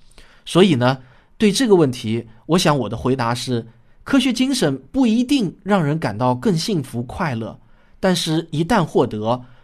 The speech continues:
谁也不想再失去。听上去很奇怪，但这就是事实。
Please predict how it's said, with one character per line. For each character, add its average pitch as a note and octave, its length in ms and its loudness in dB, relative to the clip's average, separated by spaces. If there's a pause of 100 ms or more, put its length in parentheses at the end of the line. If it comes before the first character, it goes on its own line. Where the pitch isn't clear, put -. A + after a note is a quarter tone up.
(220)
谁 E3+ 280 4
也 F#3+ 140 4
不 E3+ 140 0
想 A2+ 320 -6 (140)
再 C#3+ 240 -4
失 C#3 260 -8
去。 A2+ 320 -10 (1000)
听 A#3 160 -2
上 A#3 160 2
去 F3 120 0
很 A#2+ 160 -2
奇 - 180 -6
怪， C#3 300 -4 (120)
但 F3+ 140 -2
这 A#3 100 2
就 G3 160 2
是 E3 120 -4
事 E3 180 -4
实。 G#2 340 -8